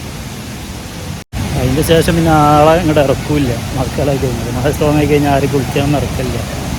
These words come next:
ഇത് ഓരോ ഭാഗത്തും ടീംസ് ഇവിടെ ഫുൾ ഇരിക്കുന്നുണ്ടല്ലോ,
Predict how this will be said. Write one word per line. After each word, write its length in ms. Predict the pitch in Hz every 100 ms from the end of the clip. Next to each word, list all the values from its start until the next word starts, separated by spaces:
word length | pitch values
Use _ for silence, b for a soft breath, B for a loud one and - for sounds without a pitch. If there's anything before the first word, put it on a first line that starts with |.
| - - -
ഇത് 120 | 127 131
ഓരോ 160 | 135 139 143
ഭാഗത്തും 400 | 139 135 - 151 - - - - - - - - - -
ടീംസ് 340 | 131 127 147 -
ഇവിടെ 160 | 156 151
ഫുൾ 120 | 135 131 139
ഇരിക്കുന്നുണ്ടല്ലോ, 480 | 120 135 127 120